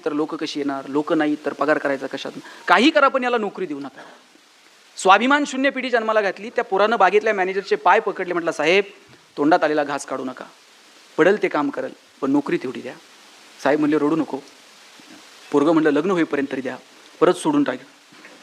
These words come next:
साहेब म्हटले, "तुला नोकरी क्लर्कची देतो, फॅसिलिटीज क्लर्कच्या मिळतील, पगार क्लर्कचा मिळेल,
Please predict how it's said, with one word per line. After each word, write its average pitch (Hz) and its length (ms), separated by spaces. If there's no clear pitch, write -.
साहेब 156 160
म्हटले, 156 180
"तुला 156 160
नोकरी 147 260
क्लर्कची 156 340
देतो, 143 260
फॅसिलिटीज 180 440
क्लर्कच्या 156 300
मिळतील, 143 300
पगार 160 220
क्लर्कचा 156 380
मिळेल, 139 220